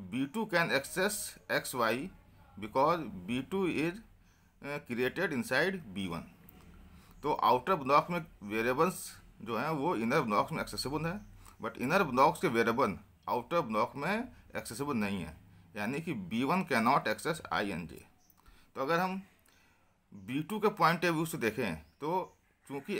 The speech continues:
एक्स वाई बी टू के बाहर डिक्लेयर हैं तो बी टू के लिए एक्स and वाई are global variables।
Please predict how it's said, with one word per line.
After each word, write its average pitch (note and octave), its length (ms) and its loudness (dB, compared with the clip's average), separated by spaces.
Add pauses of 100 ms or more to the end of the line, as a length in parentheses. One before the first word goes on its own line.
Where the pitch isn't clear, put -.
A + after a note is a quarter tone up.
एक्स F3 160 -2
वाई D3 320 4
बी A#2+ 280 -2
टू E3 80 -4
के E3 100 0 (100)
बाहर C#3 200 6
डिक्लेयर C#3 400 2
हैं A2+ 180 -2 (340)
तो G#2+ 60 -14
बी F#2+ 320 -6
टू G3 100 -2
के F#3+ 100 0
लिए D#3 320 0
एक्स D3+ 240 0
and B2 140 0
वाई A#2+ 200 6 (100)
are D#3 160 2
global A2+ 400 4
variables। D#2 500 -4